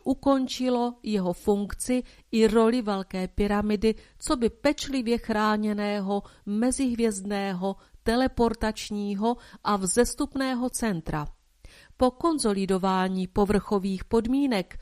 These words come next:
pro další život byly zahájeny všeobecné rekonstrukční práce na poškozených civilizacích, zejména na zbylých třech atlantských ostrovech.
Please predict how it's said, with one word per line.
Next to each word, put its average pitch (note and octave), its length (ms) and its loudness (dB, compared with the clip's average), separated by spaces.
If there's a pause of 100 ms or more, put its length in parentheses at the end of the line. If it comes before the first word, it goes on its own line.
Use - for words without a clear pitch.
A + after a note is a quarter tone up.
(200)
pro A#3 220 6
další A#3+ 580 0
život A#3 420 -2 (340)
byly A#3 280 4
zahájeny G#3 840 -2
všeobecné G3 840 -2
rekonstrukční F#3+ 840 -4
práce G#3+ 640 0 (280)
na A3 220 0
poškozených A3 840 0
civilizacích, G#3 1000 -2 (280)
zejména G#3 640 2
na G#3 200 -4
zbylých F#3+ 460 -4
třech - 580 -2
atlantských G#3 760 -4
ostrovech. A#3+ 680 0